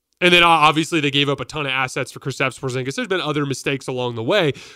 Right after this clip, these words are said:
but that Jalen Brunson one was a gigantic mistake. And then as a result,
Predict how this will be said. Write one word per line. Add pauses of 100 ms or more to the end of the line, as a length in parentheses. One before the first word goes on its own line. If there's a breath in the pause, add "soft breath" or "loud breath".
but
that
Jalen
Brunson
one
was
a
gigantic
mistake. (320 loud breath)
And
then
as
a
result,